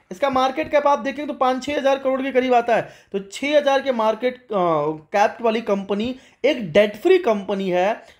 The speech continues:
और वो क्या छः हज़ार करोड़ वाली कंपनी क्या पैसे जनरेट नहीं कर रही है।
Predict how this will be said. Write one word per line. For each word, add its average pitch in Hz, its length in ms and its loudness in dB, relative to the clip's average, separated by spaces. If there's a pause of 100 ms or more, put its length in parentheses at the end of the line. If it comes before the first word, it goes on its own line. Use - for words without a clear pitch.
और 254 140 6
वो 349 160 0
क्या 302 600 -2
छः 277 240 -2
हज़ार 277 200 2
करोड़ 262 200 -2
वाली 262 180 0
कंपनी 262 380 0
क्या 277 260 0 (300)
पैसे 247 280 2
जनरेट 269 420 0
नहीं 247 120 -2
कर 226 160 0
रही 208 140 -4
है। 247 160 0